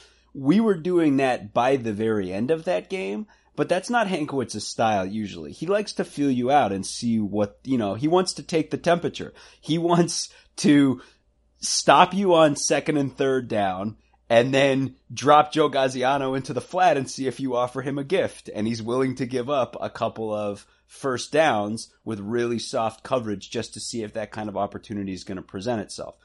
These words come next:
So <clears throat> I expect us, and I think we all do, for us to take away the run,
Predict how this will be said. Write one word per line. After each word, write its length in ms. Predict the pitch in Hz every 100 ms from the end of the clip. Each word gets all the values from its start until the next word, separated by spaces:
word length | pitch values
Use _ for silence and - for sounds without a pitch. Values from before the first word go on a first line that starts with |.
| _ -
So 420 | - 127 117 - _ -
<clears throat> 300 | 214 165 -
I 120 | 143
expect 440 | 127 - 156 147
us, 160 | 139 131
and 80 | 104
I 40 |
think 160 | 110 107
we 120 | 107
all 160 | 98 95
do, 180 | 95
for 160 | 95 107
us 120 | 98
to 60 | -
take 300 | - 110 113
away 240 | 123 113
the 120 | 110 104
run, 400 | 98 95 90